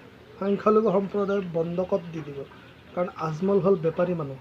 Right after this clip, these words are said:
তেওঁ নিজ মুখেৰে কৈছে, "মই বেপাৰী, মোৰ বেপাৰ বি-, মোৰ ৰাজনৈতিক বেপাৰী", তেওঁ নিজে কৈছে। আৰু বেপাৰী এটা যোনফালে পাল্লা ভাৰী দেখিব, সেইফালে দৌৰিব।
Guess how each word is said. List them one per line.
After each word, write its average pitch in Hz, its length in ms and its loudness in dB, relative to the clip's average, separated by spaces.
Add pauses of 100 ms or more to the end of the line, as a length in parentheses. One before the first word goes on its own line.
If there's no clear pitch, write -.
(260)
তেওঁ 185 200 0
নিজ 170 320 -2
মুখেৰে 196 320 2
কৈছে, 208 200 0
"মই 202 140 0
বেপাৰী, 170 500 -2 (840)
মোৰ 165 200 -6
বেপাৰ 170 360 -2
বি-, 175 380 -6
মোৰ 160 180 -4
ৰাজনৈতিক 165 680 -2
বেপাৰী", 147 320 -4 (100)
তেওঁ 160 140 -6
নিজে 151 260 -4
কৈছে। 170 220 -8 (380)
আৰু 160 220 -6
বেপাৰী 165 360 -2
এটা 196 180 4
যোনফালে 180 420 4
পাল্লা 180 300 4
ভাৰী 165 280 -2
দেখিব, 185 260 2 (100)
সেইফালে 165 340 -4
দৌৰিব। 147 340 -4